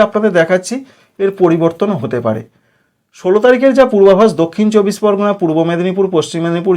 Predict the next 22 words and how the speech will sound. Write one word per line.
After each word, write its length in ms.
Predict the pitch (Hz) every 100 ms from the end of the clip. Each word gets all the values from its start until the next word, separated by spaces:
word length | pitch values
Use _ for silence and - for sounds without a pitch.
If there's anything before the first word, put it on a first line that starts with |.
| 143
ঝাড়গ্রাম, 380 | 143 139 151 165
বাঁকুড়া, 360 | 135 135 151 156 156
পুরুলিয়া, 420 | 135 147 151 165 202 - _ _ _
পশ্চিম 300 | 151 151 196 190
বর্ধমান 460 | 165 147 135 160 170 - 165
এই 80 | 170 135
জেলাগুলোর 440 | 143 160 160 160
দিকে 160 | 165 202 247 _ _ _
বেশি 300 | 131 160 165 220
করে 120 | 208 170
বৃষ্টি 220 | 151 147 165
হতে 160 | 165 180
পারে, 140 | 185 247 240 160
সঙ্গে 260 | 151 156 151
উত্তর 200 | 131 170 170
চব্বিশ 260 | 180 165 165
পরগনা, 300 | 170 160 165 160 143
নদিয়া, 320 | 139 151 156 151
পূর্ব 180 | 135 135 135
বর্ধমান, 380 | 147 131 160 156 139
মুর্শিদাবাদ 480 | 131 - 147 143 117
এই 80 | 165